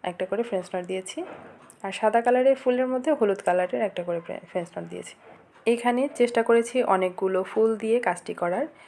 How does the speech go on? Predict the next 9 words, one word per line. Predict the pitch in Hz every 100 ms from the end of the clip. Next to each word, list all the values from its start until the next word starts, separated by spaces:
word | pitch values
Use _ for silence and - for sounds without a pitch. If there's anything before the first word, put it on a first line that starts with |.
| _ -
বিভিন্ন | 214 208 233
ডিজাইনের | 226 190 185 185 185 208 285 - _ _ _ _ _ _ _ _
ফুল | - 208
দিয়ে | 202 202 277 359 - _
কাজটি | - 180 180
তৈরি | 175 180 180
করার | 180 175
চেষ্টা | 175 175 180
করেছি। | 175 175 - -